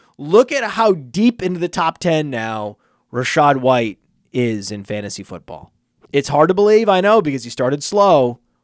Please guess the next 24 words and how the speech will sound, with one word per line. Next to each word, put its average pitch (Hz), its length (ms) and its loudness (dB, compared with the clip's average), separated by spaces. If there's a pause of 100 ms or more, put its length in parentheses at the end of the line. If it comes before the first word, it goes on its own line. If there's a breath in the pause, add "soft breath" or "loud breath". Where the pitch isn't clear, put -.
but 131 240 -2
when 135 220 -8
you 135 100 -6
have 131 340 0
the 175 100 -2
all-purpose 170 520 0
skill 196 280 2
set 117 360 -4 (200)
and 127 160 -12
you're 117 100 -8
getting 107 380 -10
all 135 140 -6
the 151 100 -2
touches, 120 720 -6 (300)
seventeen 160 720 -2
fantasy 175 460 -4
points 170 340 -2
a 160 60 -6
game 156 380 -2
becomes 151 720 -4 (160)
inevitable. 127 720 -8 (280)
And 127 120 -4
we 127 60 0
mentioned 143 600 0